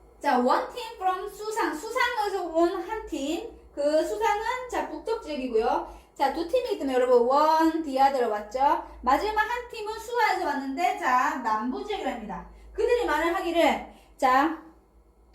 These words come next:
나라가 will be peaceful, 어떻다?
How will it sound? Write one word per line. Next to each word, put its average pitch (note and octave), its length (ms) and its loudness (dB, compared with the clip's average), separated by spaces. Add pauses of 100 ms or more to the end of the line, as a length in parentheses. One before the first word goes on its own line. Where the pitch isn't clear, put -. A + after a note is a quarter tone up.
나라가 D4+ 720 6
will A#3 200 -2
be C#4+ 180 -6
peaceful, A#3+ 600 -10
어떻다? D#4+ 480 -4